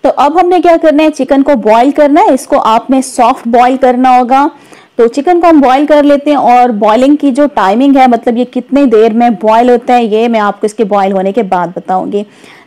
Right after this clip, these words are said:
तब तक क्या करते हैं, Boiled chicken के साथ एक salad बनाया जाता है जो कि protein से ये भी बिल्कुल भरपूर है। जब तक ये आप salad नहीं होगा boiled chicken के साथ तो आपको खाने का मज़ा नहीं आने वाला। तो इसके लिए मैंने हस्बे ज़रूरत कटे हुए टमाटर ले लिए हैं,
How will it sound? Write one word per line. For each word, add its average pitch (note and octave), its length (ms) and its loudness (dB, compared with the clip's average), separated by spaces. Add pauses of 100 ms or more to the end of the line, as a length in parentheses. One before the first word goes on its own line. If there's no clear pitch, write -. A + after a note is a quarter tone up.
तब B3+ 160 -6
तक D#4 140 -2
क्या D#4 140 2
करते D4 320 0
हैं, C#4 220 2
Boiled B3 320 0
chicken D4+ 260 0
के D4+ 120 -2
साथ C4 520 -2
एक A#3+ 180 -2
salad A#3+ 400 0
बनाया B3+ 360 2
जाता B3 280 0
है B3+ 60 0
जो A3+ 120 0
कि A3+ 140 -4
protein A3 480 -2
से A3 140 -4
ये G3+ 160 0
भी B3+ 100 0
बिल्कुल B3+ 280 -2
भरपूर A#3 540 0
है। B3 160 2 (460)
जब B3 140 -2
तक C#4+ 100 2
ये C#4 140 2
आप C4 200 -2
salad B3+ 420 0
नहीं D4+ 140 2
होगा C#4+ 360 2 (220)
boiled A#3 300 0
chicken C4+ 280 -2
के C#4 100 -2
साथ B3 240 0
तो B3+ 120 -4
आपको A3 280 -2
खाने A3+ 260 -4
का A3 100 -2
मज़ा A3 260 0
नहीं G#3 320 -4
आने E3 260 -2
वाला। E3 280 -2
तो A#3 100 -2
इसके D4 240 -2
लिए C#4 180 2
मैंने A#3+ 320 0
हस्बे A3+ 280 -2
ज़रूरत A3 360 0
कटे A3 200 -4
हुए G#3+ 120 0
टमाटर G3+ 460 -4
ले D4+ 180 0
लिए D4 160 2
हैं, D4+ 120 -2